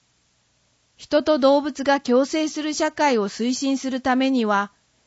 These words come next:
関係者がそれぞれの責務を果たし、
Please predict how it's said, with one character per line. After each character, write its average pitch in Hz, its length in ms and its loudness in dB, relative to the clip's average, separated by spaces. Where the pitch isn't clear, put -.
関 277 220 -2
係 294 220 -4
者 233 200 -4
が 202 220 -4
そ - 160 0
れ 330 160 2
ぞ 359 120 -2
れ 339 120 -2
の 233 160 -2
責 277 300 -6
務 254 200 -2
を 175 60 -4
果 185 140 -14
た - 180 -2
し、 - 260 -12